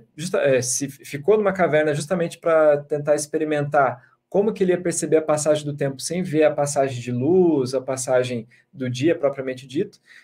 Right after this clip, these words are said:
e, é, é, o que que ele percebia de fato e o quanto que era o, o tempo que, que teria transcorrido, né?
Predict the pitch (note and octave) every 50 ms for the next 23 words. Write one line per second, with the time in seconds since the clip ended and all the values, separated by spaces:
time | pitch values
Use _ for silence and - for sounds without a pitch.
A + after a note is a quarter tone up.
0 | _ _ _ _ - F3 F3 F3+ F#3 F#3 F#3+ F#3+ F#3+ F#3+ F#3 - E3 E3 E3+ E3
1 | - - - - D3 D3 C#3+ C#3+ C#3+ C#3 C#3+ C#3+ C#3 C#3 C3+ C3+ C3+ D3+ - -
2 | - - D#3 D3+ C#3+ F3 F3 - F#3 F3 F3 F3 - F3 E3 - - E3 D3 D#3
3 | D#3+ D#3 - - - D#3 D#3+ F#3 F#3+ F#3+ G#3 G3+ G3+ - F#3+ F#3+ G3 G3 - -
4 | G3 F#3 F#3+ F#3+ F#3+ F#3 - - D#3 - - E3+ E3+ F3 F3+ F3+ - - F#3 F3+
5 | F3 F3 F3 F3 E3+ - - E3+ E3 D#3 D#3 D#3 D3 D3 D3 D3 - D3 D3+ D#3
6 | D3+ D3+ D3+ - - - - E3+ D3+ D3 C#3+ A#2+ A2+ A2 A2 A2 A2